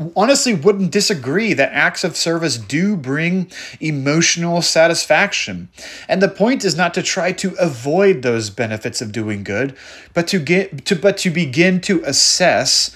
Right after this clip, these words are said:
am I doing this good thing ultimately for the other person's good,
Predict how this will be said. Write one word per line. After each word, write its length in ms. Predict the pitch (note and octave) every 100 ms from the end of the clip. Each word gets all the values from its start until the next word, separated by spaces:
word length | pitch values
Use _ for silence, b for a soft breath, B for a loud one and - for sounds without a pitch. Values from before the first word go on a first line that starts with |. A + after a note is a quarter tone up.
| B B B _ _ -
am 140 | F3+
I 140 | F#3
doing 400 | D#3+ F#3+ A3+ G#3+
this 180 | F3 D#3+
good 260 | - D#3+ C#3
thing 420 | - D#3+ D3+ E3
ultimately 560 | D#3 E3+ - D#3 D#3+ D#3
for 160 | C#3 C3+
the 180 | C3 -
other 240 | C#3+ F3
person's 520 | F#3+ - G#3 - G3+ F3
good, 360 | G3 G3+ G3+